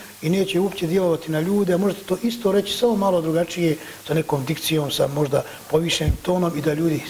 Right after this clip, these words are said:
sto puta bolje zapamte. Ili im kažem, kad kažete jedan hadis, rekao je poslanik, alejhi selam, to citirate. Ljudi ga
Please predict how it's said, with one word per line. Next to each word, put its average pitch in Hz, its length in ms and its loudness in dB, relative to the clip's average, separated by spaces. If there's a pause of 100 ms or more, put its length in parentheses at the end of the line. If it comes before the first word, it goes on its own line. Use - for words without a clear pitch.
sto 175 180 0
puta 175 340 0
bolje 180 260 2
zapamte. - 560 -2 (240)
Ili 165 140 2
im 160 100 -2
kažem, 170 380 2 (300)
kad - 120 -4
kažete 180 280 0
jedan 190 180 2
hadis, 160 440 -2 (140)
rekao 196 220 2
je 151 40 0
poslanik, - 420 -4
alejhi 170 160 0
selam, 175 180 0
to 170 160 -2
citirate. - 540 -4 (400)
Ljudi 151 160 0
ga 139 160 0